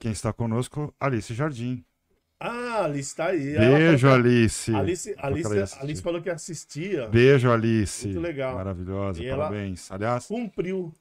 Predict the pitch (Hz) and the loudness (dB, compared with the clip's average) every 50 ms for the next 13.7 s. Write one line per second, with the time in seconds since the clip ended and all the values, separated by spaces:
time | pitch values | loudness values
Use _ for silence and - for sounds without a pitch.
0 | _ _ - - 113 113 120 135 - 117 110 120 127 - - 147 117 107 120 123 | _ _ -14 -12 -10 -6 -4 -4 -2 -2 -2 -4 -2 0 0 0 2 4 4 6
1 | 120 113 107 95 87 101 104 104 95 87 95 90 87 85 82 82 80 85 90 87 | 6 4 2 0 0 0 0 0 0 -2 -4 -6 -6 -8 -8 -10 -10 -10 -10 -8
2 | 85 82 80 80 90 _ - 90 85 - - 104 101 95 87 98 98 92 95 92 | -8 -10 -12 -14 -18 _ -14 -14 -12 -10 -8 -6 -6 -4 -2 -2 -2 -2 -2 -2
3 | 92 90 - - 95 90 - 92 - - - 98 101 98 95 90 95 95 101 104 | -4 -6 -6 -6 -8 -6 -6 -10 -12 -8 -6 -6 -4 -4 -4 -6 -8 -8 -10 -10
4 | 95 87 90 85 82 80 78 80 _ _ _ _ _ _ _ _ _ _ _ _ | -12 -12 -10 -10 -12 -12 -16 -18 _ _ _ _ _ _ _ _ _ _ _ _
5 | _ _ _ _ _ _ _ _ _ - 135 120 123 127 95 107 - 127 117 117 | _ _ _ _ _ _ _ _ _ -16 -12 -10 -8 -2 -2 0 0 0 -2 -2
6 | 113 113 110 92 - - 117 98 104 110 131 117 104 107 104 98 110 107 104 101 | -2 -2 -2 -2 0 -2 0 2 2 2 2 2 0 -2 0 0 0 0 2 2
7 | 104 110 120 127 131 - 117 - - 110 107 104 101 101 101 98 95 - 101 98 | 2 2 2 0 0 -4 -6 -4 -2 0 0 2 2 0 -2 -4 -4 -6 -6 -6
8 | - 104 104 101 98 101 107 117 123 120 120 117 117 110 - 113 110 110 - 110 | -4 -2 -2 -2 -2 -2 -4 -4 -6 -6 -6 -6 -6 -4 -2 -2 -2 0 -2 -2
9 | 107 92 101 104 110 113 110 _ _ _ _ _ _ _ _ _ _ - 95 104 | -2 0 0 0 0 -2 -4 _ _ _ _ _ _ _ _ _ _ -8 -6 -4
10 | 95 101 104 107 110 113 107 - - 101 95 104 101 95 98 104 104 98 - 101 | -2 -2 -2 0 0 -2 -2 -2 -8 -6 -4 -2 -2 -2 -2 -2 -4 -4 -6 -8
11 | 90 95 - - - 95 92 90 - _ _ _ _ _ _ _ _ _ - 95 | -8 -8 -10 -8 -6 -6 -6 -6 -8 _ _ _ _ _ _ _ _ _ -6 -6
12 | 98 87 95 85 80 76 - 90 120 135 156 185 185 190 185 170 160 170 160 - | -4 -4 -4 -8 -8 -10 -12 -10 -6 -4 -4 -2 0 -2 -2 -2 -2 -4 -6 -8
13 | - - 151 147 147 127 135 139 165 185 - - _ | -8 -6 -6 -6 -4 -6 -6 -4 -4 -6 -6 -10 _